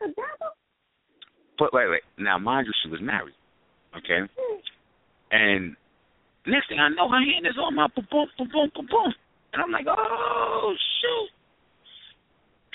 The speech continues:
Speaker 2: So I bent over the massage table, and I
Speaker 1: What?
Speaker 2: started to or-,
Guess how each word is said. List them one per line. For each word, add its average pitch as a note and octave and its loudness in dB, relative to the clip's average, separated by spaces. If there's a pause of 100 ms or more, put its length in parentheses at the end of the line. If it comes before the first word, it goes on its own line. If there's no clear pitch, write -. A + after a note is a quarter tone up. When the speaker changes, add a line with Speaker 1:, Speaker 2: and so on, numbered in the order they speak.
(100)
Speaker 2:
So C3 4 (2250)
I F#2 -2
bent G2 0
over F2 2
the D2+ -6 (600)
massage D2 0 (100)
table, C2+ -10 (140)
and B3 6
I - 6 (120)
Speaker 1:
What? - 2
Speaker 2:
started D2+ 2
to - -8
or-, F2+ 4